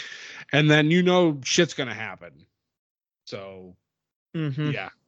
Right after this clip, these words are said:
Speaker 1: it's gonna be a lot of fun. I'm, I'm really, really looking forward to this.
Speaker 2: Part of me, hear me out. Part of me wants us to last as long as Kenny is out for the year.
Speaker 1: Oh, God, that's a long time.
Speaker 2: It is a long time,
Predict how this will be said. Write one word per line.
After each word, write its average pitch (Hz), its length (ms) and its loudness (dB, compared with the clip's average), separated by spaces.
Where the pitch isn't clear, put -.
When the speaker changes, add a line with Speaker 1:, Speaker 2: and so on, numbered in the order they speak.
Speaker 1:
it's - 80 -20
gonna 135 100 -10
be 123 80 -8
a 113 40 -8
lot 110 200 -6
of 101 80 -12
fun. 90 380 -16
I'm, 117 240 -16
I'm 120 440 -8
really, 156 320 4
really 131 240 -4
looking 120 280 -12
forward 104 360 -10
to 98 80 -14
this. 90 320 -18
Speaker 2:
Part 208 500 4
of 339 120 0
me, 165 460 2
hear 180 180 -6
me 95 120 -8
out. 50 180 -18
Part 185 280 2
of 226 60 2
me 233 100 -2
wants 156 340 -4
us 160 140 -6
to 147 120 -10
last 123 580 -4
as 123 180 -16
long 113 280 -10
as 107 120 -12
Kenny 98 380 -10
is 73 120 -12
out 73 260 -10
for - 120 -14
the 78 100 -12
year. 71 340 -14
Speaker 1:
Oh, 98 40 -16
God, 95 240 -14
that's - 180 -16
a 98 60 -8
long 98 520 -14
time. 175 540 -14
Speaker 2:
It 165 60 -2
is 214 120 2
a 294 40 0
long 320 160 0
time, 262 220 -2